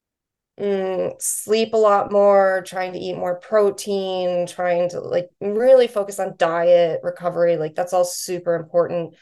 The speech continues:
Overall, potentially biking less than I used to, you know, like, if I'm tired, I just take the day off. Like, a couple of weeks ago, I took three, four days off the bike,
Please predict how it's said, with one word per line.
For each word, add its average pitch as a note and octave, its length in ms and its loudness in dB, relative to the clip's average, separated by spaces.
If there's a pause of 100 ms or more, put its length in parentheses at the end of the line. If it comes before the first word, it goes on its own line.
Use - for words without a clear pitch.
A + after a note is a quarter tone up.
(580)
Overall, A3 920 4 (800)
potentially G#3 540 -4
biking G3 400 0
less F3+ 400 -2
than G3 180 -4
I F#3+ 120 -2
used F3+ 320 -10
to, G#3+ 240 0
you F#3 100 -2
know, F3 200 0
like, E3 220 0
if F3 140 -6
I'm F3+ 140 0
tired, G3+ 400 0
I A3+ 80 -2
just A#3 220 -6
take A#3 160 -6
the A3+ 80 -6
day A#3 180 0
off. G3+ 240 -2
Like, F3 240 -2
a - 80 -10
couple G#3 260 -4
of G3+ 40 2
weeks G3+ 240 -2
ago, G3+ 180 2
I G3 60 0
took G3 200 -10 (300)
three, G#3+ 180 -2
four A3 220 0
days G#3+ 240 2
off G#3 200 -2
the G3+ 80 -6
bike, A3+ 300 0